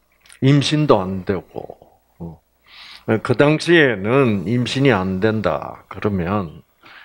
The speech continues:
아기를 못 낳는다 그러면 하나님에게 저주받은 여자들로 여겨졌어요.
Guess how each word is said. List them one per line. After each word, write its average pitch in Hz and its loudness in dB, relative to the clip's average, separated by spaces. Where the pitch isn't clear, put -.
아기를 120 2
못 95 0
낳는다 95 -2
그러면 87 -6
하나님에게 98 -2
저주받은 117 0
여자들로 90 -4
여겨졌어요. - -14